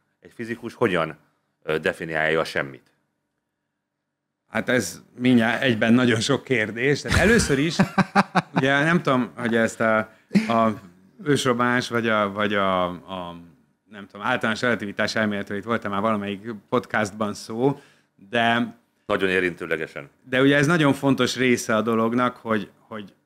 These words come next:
Speaker 2: nincs az un-, nincs olyan, hogy az univerzum körül. Tehát, hogy az ősrobbanásra nem úgy kell gondolni, hogy,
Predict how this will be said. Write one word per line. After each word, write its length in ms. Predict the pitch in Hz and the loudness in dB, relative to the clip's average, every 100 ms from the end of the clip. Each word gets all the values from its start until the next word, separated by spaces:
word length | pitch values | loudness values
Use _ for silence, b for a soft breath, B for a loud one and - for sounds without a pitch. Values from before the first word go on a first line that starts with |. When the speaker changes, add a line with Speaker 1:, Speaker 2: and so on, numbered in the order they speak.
| _ | _
Speaker 2:
nincs 380 | 156 156 139 | 4 4 4
az 140 | 123 107 | 0 -2
un-, 160 | 120 | -2
nincs 300 | 117 151 147 | 0 2 2
olyan, 200 | 127 117 123 | 2 2 2
hogy 180 | 117 | 0
az 100 | 113 | -4
univerzum 600 | 120 117 107 104 98 107 | -6 -4 -2 -4 -4 -12
körül. 420 | - 113 101 87 76 _ _ _ _ _ | -12 -12 -12 -14 -20 _ _ _ _ _
Tehát, 280 | 107 107 107 | -2 -2 -2
hogy 100 | 117 | -4
az 160 | 117 - _ 131 | -6 -8 _ 0
ősrobbanásra 800 | 185 190 139 127 139 151 151 147 | 2 4 2 2 2 2 0 0
nem 180 | 151 180 | 2 4
úgy 160 | 165 | 2
kell 200 | - 117 | 0 -2
gondolni, 760 | 104 117 113 117 117 131 147 147 B B B | 0 -2 0 2 4 4 4 0 B B B
hogy, 240 | - 110 | -2 0